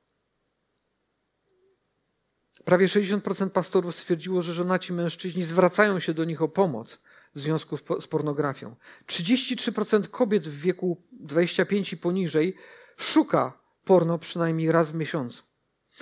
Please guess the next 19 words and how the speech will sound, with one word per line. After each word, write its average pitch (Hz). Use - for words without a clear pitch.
Tylko 208
trzynaście 214
procent -
kobiet, 170
kobiet, 160
które 147
się 156
określają 160
jako 160
chrześcijanki, 160
stwierdzają, 160
że 151
nigdy 156
nie 143
oglądały 139
porno. 120
Osiemdziesiąt 170
siedem 156
procent 165